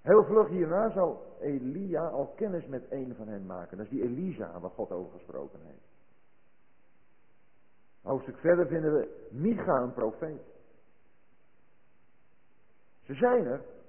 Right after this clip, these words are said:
maar Elia was er blind voor. Elia had er geen oog voor.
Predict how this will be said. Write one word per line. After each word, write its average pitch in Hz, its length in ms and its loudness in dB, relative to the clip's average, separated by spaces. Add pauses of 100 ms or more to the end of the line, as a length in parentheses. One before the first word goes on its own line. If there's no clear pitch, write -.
(380)
maar 220 140 6
Elia 240 420 8
was 214 180 6
er 180 200 2 (340)
blind 277 380 0
voor. 185 260 4 (840)
Elia 240 320 8
had 226 120 6
er 208 60 4
geen 202 240 4
oog 277 360 10
voor. 214 300 2